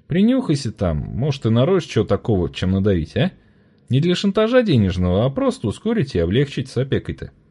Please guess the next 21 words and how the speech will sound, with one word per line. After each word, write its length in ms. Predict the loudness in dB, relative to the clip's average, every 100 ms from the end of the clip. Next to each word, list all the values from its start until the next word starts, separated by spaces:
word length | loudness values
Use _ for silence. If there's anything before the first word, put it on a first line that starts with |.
| _ _ -4
Как?» 300 | -2 -2 -6 _ _ _ _ _ _ _ _ _ _ _ _ _ _
«Берусь», 600 | -4 0 2 0 -2 -12 _ _ _
Федор 320 | -2 0 2 4
важно 300 | 2 2 0
взял 180 | 0
бумаги. 500 | 0 0 0 -2 -6 -14 _ _ _ _
«Расценки 560 | -8 -8 0 0 0 -2
знаешь. 540 | -4 -2 0 -2 -4 -14 _ _ _ _ _
Скорость 420 | -2 2 2 2
нужна? 420 | 0 2 0 -2 -6 _ _ _ _ _
Тогда 300 | -6 2 2
доплатить. 680 | 2 -2 -6 -6 -4 -4 -6 _ _ _ _ _ _ _
Сам 280 | -2 0 2
понимать 420 | 2 2 2 2
должен, 320 | 2 2 -2
всех 260 | -4 0 0
своих 380 | 2 2 2 0
тогда 320 | -2 0 2
на 160 | 0 0
твое 300 | 2 2 2
дело. 340 | -2 -6